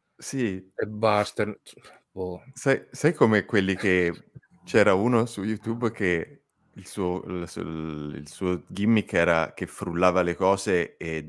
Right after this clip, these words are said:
Speaker 1: prima di, di frullarle dovevi indovinare se la cosa si sarebbe frullata oppure no,
Speaker 2: <laughs> Sì.
Speaker 1: tipo una tazza di ceramica o
Speaker 2: Wi-,
Speaker 1: una
Speaker 2: Will It
Speaker 1: tastiera, cioè,
Speaker 2: Blend, sì, ma
Speaker 1: esatto,
Speaker 2: non lo
Speaker 1: bravo.
Speaker 2: guardavo, ma c'ho
Speaker 1: Mh.
Speaker 2: presente.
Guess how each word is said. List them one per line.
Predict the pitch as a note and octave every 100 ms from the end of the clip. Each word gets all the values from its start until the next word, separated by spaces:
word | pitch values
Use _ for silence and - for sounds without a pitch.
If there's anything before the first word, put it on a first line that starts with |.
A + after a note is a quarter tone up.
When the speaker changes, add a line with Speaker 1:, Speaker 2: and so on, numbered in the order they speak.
| -
Speaker 1:
prima | - F#2 F#2 E2
di, | F2 _
di | F#2
frullarle | - F2+ E2+ F#2 G2 F2+ - _ - _ _
dovevi | - E2 E2+ E2+
indovinare | E2+ E2+ F2 F2+ F2
se | - E2 D#2+ - _ _
la | F2
cosa | F#2+ F2+ F2
si | -
sarebbe | E2+ D#2+ D#2+ E2+
frullata | - D#2+ D#2+ E2 E2+ E2
oppure | - E2 E2
no, | D#2
Speaker 2:
<laughs> |
Sì. | D2+ D#2
Speaker 1:
tipo | A#2+
una | D#2+ D#2
tazza | F2 D#2+ - D#2+
di | D#2+
ceramica | D#2+ D#2 D#2 D#2+ D#2+ E2 D2+
o | D2+ D2+ C#2+ C#2+
Speaker 2:
Wi-, | D2
Speaker 1:
una | D#2 -
Speaker 2:
Will | B2+ B2+
It | B2
Speaker 1:
tastiera, | D#2+
cioè, | -
Speaker 2:
Blend, | B2+ A#2+ G#2+ G#2 A2
sì, | - B2
ma |
Speaker 1:
esatto, | G2+ G#2 E2 -
Speaker 2:
non | -
lo | F2+
Speaker 1:
bravo. | C#3 C3
Speaker 2:
guardavo, | C#3+ C#3 D3+ C#3
ma | B2 A2+
c'ho | - G2+
Speaker 1:
Mh. | B2+
Speaker 2:
presente. | G2+ G2 F2+ F2+ G2